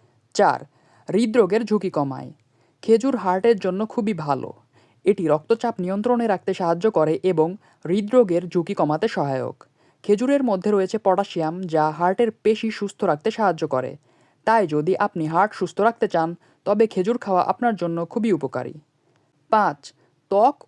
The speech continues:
ও চুলের স্বাস্থ্য। খেজুর ত্বক এবং চুলের জন্যও ভালো। এতে থাকা ভিটামিন ই ত্বককে মসৃণ এবং সুন্দর রাখতে সাহায্য করে। এছাড়া এটি চুলের স্বাস্থ্যও ভালো রাখে, চুল পড়া কমায় এবং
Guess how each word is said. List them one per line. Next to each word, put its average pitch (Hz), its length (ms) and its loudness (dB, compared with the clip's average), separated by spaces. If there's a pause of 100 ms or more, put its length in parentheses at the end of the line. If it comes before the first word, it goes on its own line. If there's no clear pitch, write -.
ও 185 80 2 (200)
চুলের 202 340 0
স্বাস্থ্য। - 380 -8 (640)
খেজুর 226 360 0 (140)
ত্বক 220 260 4 (220)
এবং 190 240 2 (180)
চুলের 254 340 0
জন্যও 196 380 -2
ভালো। 151 320 -4 (560)
এতে 226 220 4
থাকা 196 300 -4
ভিটামিন 185 380 -2 (140)
ই 208 120 -2 (460)
ত্বককে 240 420 2
মসৃণ 196 500 -2 (120)
এবং 175 320 0
সুন্দর 185 420 -2
রাখতে 170 300 0
সাহায্য 190 440 -2
করে। 127 260 -2 (580)
এছাড়া 196 400 0 (360)
এটি 208 220 2
চুলের 240 300 2
স্বাস্থ্যও 254 460 -2
ভালো 196 260 2
রাখে, 135 340 -2 (500)
চুল 220 200 0
পড়া 254 260 4
কমায় 170 380 -2 (160)
এবং 170 280 2